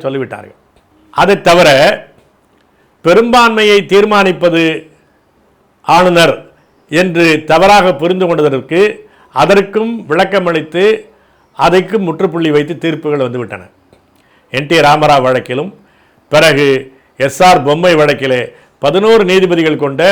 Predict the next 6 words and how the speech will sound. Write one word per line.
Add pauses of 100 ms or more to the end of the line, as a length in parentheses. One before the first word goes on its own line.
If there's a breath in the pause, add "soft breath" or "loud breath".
(180)
முழு (100)
அரசமைப்பு (100)
ஆயத்திலும் (640 soft breath)
தெளிவாக
தீர்ப்புரைத்து
விட்டார்கள்.